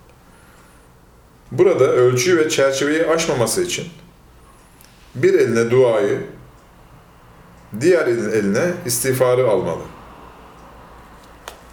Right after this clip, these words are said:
Yirmi altıncı söz, ikinci mebhas. Şöyle ki, "Ey Rabbimiz,"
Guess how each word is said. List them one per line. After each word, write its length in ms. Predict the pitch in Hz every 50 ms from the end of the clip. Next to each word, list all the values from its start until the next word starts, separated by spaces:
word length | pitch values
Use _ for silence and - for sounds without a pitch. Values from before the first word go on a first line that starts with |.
| - -
Yirmi 260 | 101 107 104 107 107
altıncı 380 | 104 104 104 - - 117 117 123
söz, 340 | 120 - 117 131 - - - - -
ikinci 280 | - 107 107 107 107
mebhas. 500 | 101 95 87 - 85 - 82 - - - - - - - - - - - - - - _ _ _ - - - - - - - - - - - - - - - - - _ - - _ -
Şöyle 420 | - - - 160 180 175 156 135
ki, 220 | - - 190 180 - - - - - - - - - - - - - - - - - - - - - - - - - - - - - -
"Ey 200 | 143 156 175 175
Rabbimiz," 640 | - 147 - 123 123 127 117 101 95 - - - -